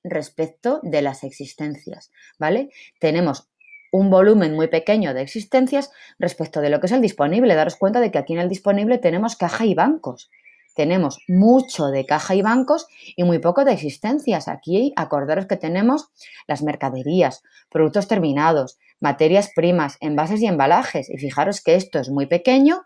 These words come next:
respecto de lo que tenemos en disponible, ¿vale? Caja y bancos.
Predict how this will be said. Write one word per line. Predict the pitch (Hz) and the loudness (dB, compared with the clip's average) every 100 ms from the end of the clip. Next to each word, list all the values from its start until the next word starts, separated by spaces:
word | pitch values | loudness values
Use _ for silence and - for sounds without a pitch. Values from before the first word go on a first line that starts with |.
| - | -8
respecto | 156 147 - 190 190 285 349 - - - - | -8 -4 0 0 2 0 0 -4 -20 -20 0
de | 165 | 2
lo | 156 | 2
que | 165 | -2
tenemos | 143 147 185 247 302 - _ - _ | -2 -2 0 0 -2 -10 _ -20 _
en | 196 262 320 _ _ _ _ _ _ | 2 2 0 _ _ _ _ _ _
disponible, | 165 175 - 156 156 165 131 120 - | -2 0 -2 -2 0 -2 -2 -8 -12
¿vale? | 147 170 285 370 _ _ | -2 2 2 -2 _ _
Caja | 196 233 294 339 - | -2 0 -2 -4 -2
y | 165 | -2
bancos. | 147 139 127 - - | -2 -2 -6 -14 -20